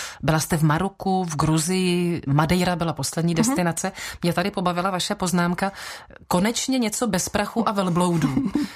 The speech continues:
Speaker 1: Tak předpokládám, že na velbloudy se asi zvyknout dá, <laughs> na
Speaker 2: Mhm.
Speaker 1: ten prach už je to trošku horší.
Speaker 2: Na ten prach si hlavně špatně jako zvyká potom foťák, no.
Speaker 1: <laughs> A fotografii taky jste nějak studovala, nebo
Speaker 2: Eh,
Speaker 1: sama,
Speaker 2: nes-,
Speaker 1: samouk?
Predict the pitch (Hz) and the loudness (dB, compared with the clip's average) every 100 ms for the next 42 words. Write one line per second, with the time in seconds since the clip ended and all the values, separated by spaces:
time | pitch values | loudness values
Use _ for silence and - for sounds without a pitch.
0 | - 151 - 170 190 214 214 220 247 185 | -4 -2 -2 0 0 2 2 2 0 0
1 | 196 196 208 214 233 190 226 208 196 214 | 0 0 0 0 0 0 0 0 0 0
2 | 226 190 170 208 277 185 311 247 208 214 | 2 0 0 -2 -2 2 2 2 2 0
3 | 208 202 202 208 202 - 247 208 165 - | -2 -2 -2 -2 -2 -2 -2 0 0 0
4 | 233 214 254 262 254 269 247 240 233 247 | 0 0 0 0 0 0 0 2 2 -2
5 | 233 226 226 226 240 233 226 220 214 220 | -2 0 0 0 -2 -2 -2 -2 -4 -4
6 | 240 233 196 - 202 214 - - 233 233 | -4 -4 -4 -6 -6 -8 -8 -6 -4 2
7 | 240 - 165 180 254 - 180 208 214 277 | 2 2 2 2 0 0 0 0 0 0
8 | 247 214 208 190 196 - 180 175 208 254 | 0 -2 0 -2 -2 -2 0 0 0 0
9 | 214 196 104 123 202 208 208 202 175 | -2 -4 -2 2 4 4 2 2 0